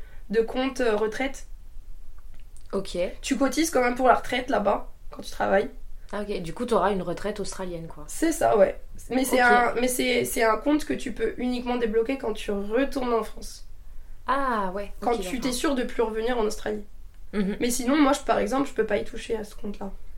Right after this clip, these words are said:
Speaker 2: Ouais.
Speaker 1: Et, euh, et du coup, voilà, donc il y a la superannulation, la banque. J'ai l'impression d'oublier quelque chose. Non, je crois que c'est tout.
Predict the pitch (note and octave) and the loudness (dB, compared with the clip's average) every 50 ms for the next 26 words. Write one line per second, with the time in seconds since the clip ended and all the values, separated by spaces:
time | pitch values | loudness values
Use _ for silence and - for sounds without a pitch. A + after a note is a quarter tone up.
0 | - - - F#3 E3+ F3 - - - - - - - G3+ G3+ G3+ G3+ - A3 G3+ | -6 -6 -6 -6 -6 -8 -10 -10 -10 -10 -6 -2 0 2 4 4 4 4 2 2
1 | G3 - - - - - - - - - - G3+ F#3+ - - - - A3 A3+ A3 | 0 0 0 -2 -2 -2 -4 -4 -6 -4 -4 -6 -6 -6 -8 -8 -4 -2 0 0
2 | G3 G3 G3+ A3 G#3+ G#3 G3+ - - G3 G3 G3+ G3+ - - - - G#3 G#3 G#3 | 2 2 2 0 0 -2 -4 -2 -2 0 0 0 -2 -2 -4 -2 -2 0 0 2
3 | G#3 G3 G3 G3 - - B3 C4 C#4+ D4 D4+ D4+ D4 D4+ D4 D4 D4 C#4 B3 G#3+ | 4 4 4 4 4 0 0 0 2 2 2 2 2 2 2 0 0 -2 -2 -4
4 | G3 F3+ F#3+ A3 C4 C#4 C#4+ C#4+ C#4+ C#4+ C#4+ - - - - - - - - - | -6 -4 -2 0 2 2 4 2 2 0 -2 -6 -8 -10 -10 -10 -10 -12 -14 -14
5 | - - - - - - - - - - - - - C#4+ C#4 G#3 G3+ G#3 B3+ C#4+ | -12 -12 -12 -10 -10 -10 -10 -12 -14 -14 -10 -2 2 2 2 2 2 2 2 2
6 | C#4 A#3+ G#3+ A3 G#3+ G#3+ - G#3+ G#3 - - G#3+ G#3 G#3+ A#3 A#3+ B3 - - - | 2 4 4 2 2 2 0 -4 -4 -2 -2 -2 -2 -2 -4 -6 -6 -6 -6 -6
7 | A#3+ - - G#3 - B3+ C4+ C4 | -6 -6 -6 -6 -6 -6 -6 -6